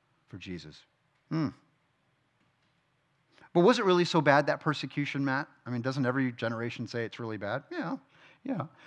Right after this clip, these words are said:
But it must be bad if they believe convincingly that it's the day of the Lord. Go to Second Thessalonians, which is a follow-up to this one. They were convinced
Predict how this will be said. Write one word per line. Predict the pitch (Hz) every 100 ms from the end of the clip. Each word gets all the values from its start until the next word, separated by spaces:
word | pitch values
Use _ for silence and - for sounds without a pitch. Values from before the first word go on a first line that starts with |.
| - -
But | 233
it | 240
must | 311 -
be | 269
bad | 185 233 196 156 165 -
if | 190 -
they | 190 185
believe | 139 175 147 175 262 240 165 127 -
convincingly | - 156 127 127 302 - 202 160 117 104 85 - _ - - _ _ -
that | 160
it's | 151 -
the | 139
day | 139
of | 127
the | 120
Lord. | 117 85 - _ _ _ _ _ _
Go | 123 135
to | 175
Second | - 135 160
Thessalonians, | 151 139 170 214 392 156 101 - _ _ _ _ _ -
which | 160 180
is |
a | 175
follow-up | - 170 170 196 214
to |
this | 214 247
one. | 180 117 98 - _ _ _ 143
They | 202
were | 208 196
convinced | - 170 139 131 269 277 160 - -